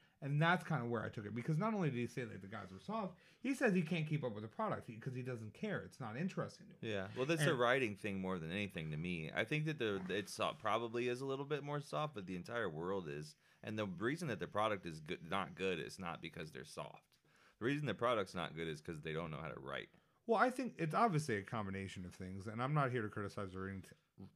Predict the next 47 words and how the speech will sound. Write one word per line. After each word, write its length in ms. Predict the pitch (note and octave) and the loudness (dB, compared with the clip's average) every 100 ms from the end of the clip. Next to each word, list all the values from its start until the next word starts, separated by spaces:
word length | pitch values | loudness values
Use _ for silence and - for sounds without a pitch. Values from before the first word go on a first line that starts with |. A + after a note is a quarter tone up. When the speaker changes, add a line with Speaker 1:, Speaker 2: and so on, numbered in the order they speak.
| - - | -20 -4
Speaker 1:
I'm 140 | C3+ | 0
not 160 | E3+ D3 | 4 6
here 100 | C3 | 4
to 80 | G2+ | 2
criticize 480 | - G#2+ - F#2+ F#2 | -2 -4 -4 -6 -4
the 60 | |
writing 240 | F2+ F#2 F2 | -6 -8 -10
team 160 | E2 | -14
today, 340 | D2+ D#2 D#2 D2+ - - - | -14 -14 -14 -16 -20 -20 -8
even 220 | B2 A2+ | -2 0
though 160 | G#2 G2+ | 0 0
I 60 | |
could 160 | G#2 G2 | -2 -2
do 80 | G2 | -4
that 180 | F2+ G2+ | -2 -2
any 180 | A#2+ | -4
day 180 | G2 G2 | -4 -4
of 80 | E2 | -6
the 40 | E2+ | -8
fucking 340 | F2+ D#2+ E2+ | -10 -8 -10
week. 180 | E2 D2+ - - - _ _ _ _ _ _ - | -10 -14 -20 -20 -20 _ _ _ _ _ _ 2
More 280 | F#3 G#3 A#3 | 6 8 8
so 160 | F3 | 8
what 160 | C3 B2 | 6 4
I'm 100 | A#2+ | 2
here 100 | A#2+ | -2
to 80 | F#2+ | -2
talk 320 | - G3 A3+ | 0 2 2
about 300 | C3 G2 F#2+ | 0 0 0
is, 320 | G#2 G2+ - _ _ _ _ _ _ _ _ _ _ _ _ _ - | -4 -4 -8 _ _ _ _ _ _ _ _ _ _ _ _ _ -2
more 180 | D3+ F#3 | 2 2
so 160 | F3+ | 4
what 120 | C3 | 2
I'm 100 | A#2 | 2
here 120 | A2+ G#2+ | -2 -4
to 40 | |
talk 240 | - D3+ | -2 -2
about 180 | D3 A2 | 0 -2
is 220 | G#2+ G2 | -2 -4
you 100 | A2 | -4
have 200 | A2+ A#2 | -2 -2
all 120 | A2+ G#2+ | -2 -4
these 300 | G#2 G#2 - | -6 -8 -10
people 300 | - A2+ A2+ | -6 -4 -4
that 120 | G2 F2 | -6 -8
we 140 | F#2+ | -6
idolize 560 | C#3+ A3 B2+ G2+ G#2+ | -2 0 0 -2 -6